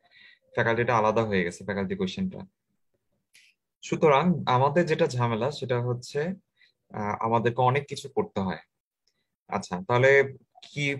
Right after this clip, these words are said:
পড়তে হয় তা বলার আগে এখান থেকে একটা কথা সবাইকে মনে করিয়ে দিই, আপনার faculty থেকে বিশ নম্বরের প্রশ্ন আসবে। একশো নম্বরের পরীক্ষায় আপনার বিশ নাম্বার থাকবে faculty থেকে, ঠিক আছে? তাহলে আপনার জন্য এটা কিন্তু খুবই গুরুত্বপূর্ণ।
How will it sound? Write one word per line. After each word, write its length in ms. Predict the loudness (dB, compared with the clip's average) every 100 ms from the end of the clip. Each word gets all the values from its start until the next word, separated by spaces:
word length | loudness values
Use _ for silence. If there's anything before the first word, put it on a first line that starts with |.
| 0
পড়তে 260 | 0 0
হয় 120 | -2 0
তা 220 | 2 2
বলার 360 | 6 6 4
আগে 120 | 2 -4
এখান 180 | -4
থেকে 140 | -4 -2
একটা 220 | -2 -2
কথা 200 | -2 -4
সবাইকে 520 | -10 -6 -2 0 -2 -4
মনে 220 | -4 -2
করিয়ে 260 | -2 -2
দিই, 220 | -2 -6 -8
আপনার 320 | -10 -6 -6
faculty 480 | 0 0 0 -2 -4
থেকে 280 | -4 0 0
বিশ 360 | 2 -2 -2
নম্বরের 300 | -4 -2 -2
প্রশ্ন 320 | -2 -8 -6 -6
আসবে। 320 | -6 -10 -14 _ _ _ -20 _ -6
একশো 280 | -4 -4
নম্বরের 300 | -2 0 0
পরীক্ষায় 440 | 0 0 -2 -2 -2
আপনার 200 | -2 -4
বিশ 240 | -4 -4
নাম্বার 220 | -6 -6 -6
থাকবে 280 | -4 -4
faculty 400 | -2 -4 -4 -4
থেকে, 280 | -6 -8 -12 -16 _ _ -20 -20 _ -10
ঠিক 120 | -4
আছে? 180 | -2 -4 -12 _ _ _
তাহলে 240 | 0 2 2
আপনার 260 | 2 0
জন্য 240 | -2 0 0
এটা 200 | -2 -2
কিন্তু 520 | -6 -2 -2 -2 -6 _ _ _ -8
খুবই 380 | -4 0 2 2
গুরুত্বপূর্ণ। 800 | 2 0 0 -4 -4 -6 -8